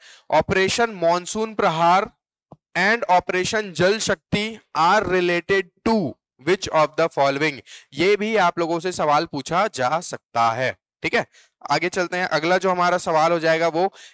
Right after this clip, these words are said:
in which of the following districts unicef will provide technical assistance for betterment of health and nutrition?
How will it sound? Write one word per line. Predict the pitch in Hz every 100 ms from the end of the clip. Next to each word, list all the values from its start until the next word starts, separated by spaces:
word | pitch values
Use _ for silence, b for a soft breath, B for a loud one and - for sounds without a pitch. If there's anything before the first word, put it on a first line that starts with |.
| B
in | 220 233
which | 175 254 - -
of | 196 196 170
the | 208
following | - 170 156 165 185 165
districts | 147 - 156 196 - - _ - 143
unicef | 170 220 240 277 - 214 220 196
will | 190 202
provide | 196 170 156 165 196 - B B -
technical | 190 - 233 247 254
assistance | 208 190 190 - 190 190 -
for | 180 170 185 b b 135
betterment | 165 196 240 247 240 247 247 -
of | 185 190 160
health | 160 185 226 - 165
and | 175 180
nutrition? | 156 156 - 151 151 185 170